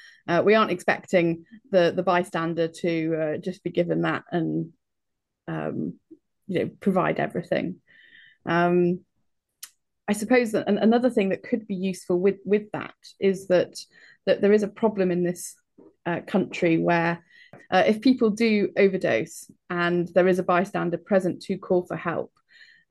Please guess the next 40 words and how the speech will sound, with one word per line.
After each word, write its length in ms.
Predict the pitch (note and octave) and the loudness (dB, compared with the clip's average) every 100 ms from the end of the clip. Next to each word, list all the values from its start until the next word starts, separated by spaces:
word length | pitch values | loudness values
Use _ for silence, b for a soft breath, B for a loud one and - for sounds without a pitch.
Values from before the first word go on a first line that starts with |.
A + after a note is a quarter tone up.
| - | -6
uh, 160 | D2 - | -4 0
it's 180 | F#3 - | -2 2
not 240 | A3 G#3 - | 0 0 0
uncommon 640 | F#3+ F#3 - G#3+ F3+ E3+ | 0 0 0 0 2 -2
for 100 | E3+ | -4
that 220 | F3 - | -6 -2
person 300 | F#3+ F3 F3 | 0 0 -2
to 80 | F3 | -4
then 240 | F3 F3 | -2 0
leave 220 | F3+ F3 F3 | 0 -2 -6
the 80 | - | -6
scene 480 | - F#3+ G#3+ A#3+ B3 - | -2 2 2 0 -2 -6
before 280 | G3 F#3 | 0 0
the 80 | E3+ | 0
help 260 | E3+ E3 E3 | -2 -2 0
arrives 460 | E3+ F3 D3 D3+ | 2 2 0 -4
because 260 | - F3 F#3 | -8 -4 0
they 120 | F3+ | 2
don't 180 | F#3 F3+ | 2 2
want 180 | F3+ - | 0 -4
to 80 | F3+ | 0
be 360 | F3+ E3+ E3+ B B B - | 2 2 -2 B B B -2
implicated 920 | A#3+ A3 A3+ A3 G#3 G3+ G3+ F#3+ F#3 | -2 -2 -2 2 2 2 0 0 0
in 220 | F#3 F3+ | -2 -2
that 240 | F3+ E3 - - | -4 -6 -6 0
illegal 400 | F#3 F#3 F3 F3+ | 0 2 0 0
drug-taking 580 | F3+ E3+ - E3+ F3 | 0 -2 -2 -2 -4
activity. 680 | D#3 - - G#3 G3 G3+ F#3 | -10 -12 -4 -2 -2 0 4
And 120 | F3 F3+ | 4 4
there 120 | A3+ | 2
are 120 | G#3+ | 2
people 300 | A#3 G#3+ F#3+ | -2 -2 -2
that 140 | E3 | -4
have 260 | - G3 F3+ - _ | -4 -4 -4 -12 _
been 180 | F#3+ F3+ | -2 0
convicted 420 | F3 A3 C#4 G3 | 2 0 0 -2
and 120 | E3+ E3+ | -4 -2
sent 200 | E3+ C3+ | -4 -6
to 60 | |
prison, 460 | F#3 G#3 F3+ B2 | 2 2 4 -2